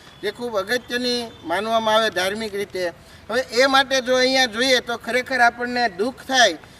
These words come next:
એવી હાલત અહીંયા જોવા મળી રહી છે કે આપણે વાત કરીએ છીએ એકવીસમી સદીની અને વિકાસની, પણ અહીંયા તો પ્રાથમિક સુવિધાનો અભાવ છે. અમે,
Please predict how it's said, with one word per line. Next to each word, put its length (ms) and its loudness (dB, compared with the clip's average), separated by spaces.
એવી 240 0
હાલત 340 4
અહીંયા 220 -2
જોવા 300 2
મળી 260 2
રહી 220 0
છે 300 -6
કે 100 2
આપણે 320 6
વાત 320 6
કરીએ 260 -2
છીએ 360 -2
એકવીસમી 500 -6
સદીની 400 -4
અને 180 -4
વિકાસની, 640 2
પણ 340 -10
અહીંયા 280 2
તો 320 6
પ્રાથમિક 580 0
સુવિધાનો 520 2
અભાવ 480 4
છે. 240 0
અમે, 580 2